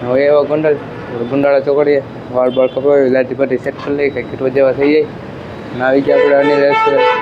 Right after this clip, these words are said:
હેર સલૂનમાં. તો વહેલા જઈએ અંદર, વાળ બાળ સેટ કરી આવી,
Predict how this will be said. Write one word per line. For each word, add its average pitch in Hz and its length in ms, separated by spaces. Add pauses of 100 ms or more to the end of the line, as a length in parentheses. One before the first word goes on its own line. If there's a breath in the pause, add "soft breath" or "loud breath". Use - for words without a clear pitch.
(380)
હેર 139 200
સલૂનમાં. 151 420 (1040)
તો 120 140
વહેલા 143 280
જઈએ 143 100
અંદર, 156 240 (480)
વાળ 127 300
બાળ 127 180
સેટ 135 180
કરી 147 260
આવી, 151 180